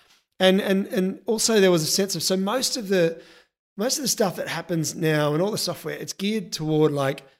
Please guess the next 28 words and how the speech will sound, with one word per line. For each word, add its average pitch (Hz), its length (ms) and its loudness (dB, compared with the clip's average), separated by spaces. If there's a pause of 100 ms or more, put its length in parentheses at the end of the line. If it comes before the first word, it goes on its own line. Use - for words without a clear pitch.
(300)
you 143 80 -8
know, 123 100 -10
tracking 123 420 -12
volunteer 123 560 -8
hours 95 640 -14
and, 113 460 -18 (260)
you 156 140 0
know, 131 100 0
tracking 139 380 -6
corporate 143 340 -8
gifting. 170 460 -8 (260)
And 175 100 0
again, 220 280 2
it's - 160 -2
sort 240 180 2
of, 196 220 0 (400)
it's - 160 -4
good - 300 -4
to 196 100 -2
do, 190 240 4
but 180 100 2
it's - 100 -8
not 233 240 -4
really 208 360 2
con-, 180 380 -8 (100)
committing 180 460 0
to, - 140 -2
like, 151 340 -2